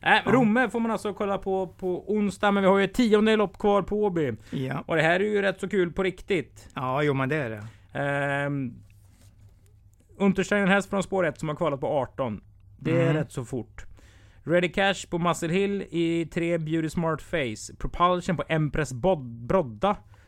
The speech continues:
Speaker 1: Som Kristoffer Eriksson hade, Empress Brodda. Den var ju bra. Propulsion
Speaker 2: Mm.
Speaker 1: är ju intressant med första kullen.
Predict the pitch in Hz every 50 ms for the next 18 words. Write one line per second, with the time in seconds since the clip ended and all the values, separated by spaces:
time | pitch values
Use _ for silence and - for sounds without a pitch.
0 | - - - 156 143 - 156 147 156 139 160 151 127 120 - - 170 170 170 147
1 | 135 131 127 127 120 135 120 - 135 123 104 107 85 117 139 147 160 160 151 160
2 | 156 135 107 - - - - - 135 139 123 123 127 147 143 143 143 143 139 135
3 | 135 135 135 131 117 87 98 139 - 135 - - 139 123 113 110 120 123 117 120
4 | 117 - 127 113 - - - 120 107 107 107